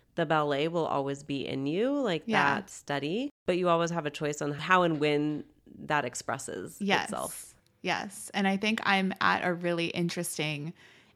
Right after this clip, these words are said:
Speaker 2: inflection point. Like, I'm in it right now because I am all about and, like, going all in on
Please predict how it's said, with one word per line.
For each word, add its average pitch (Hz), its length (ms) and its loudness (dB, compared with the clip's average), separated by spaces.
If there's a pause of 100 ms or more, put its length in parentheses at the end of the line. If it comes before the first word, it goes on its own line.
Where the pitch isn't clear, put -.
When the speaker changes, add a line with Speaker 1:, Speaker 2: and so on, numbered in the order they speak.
Speaker 2:
inflection 165 560 0
point. 160 200 -4
Like, 151 160 -2
I'm 160 200 0
in 175 160 2
it 170 160 -2
right 165 180 0
now - 280 0
because 160 760 -2
I 165 320 0
am 160 520 -2 (220)
all 185 160 8
about 170 280 6
and, 165 140 2
like, 160 300 0
going 170 380 2
all 165 260 4
in 160 300 0
on 156 600 0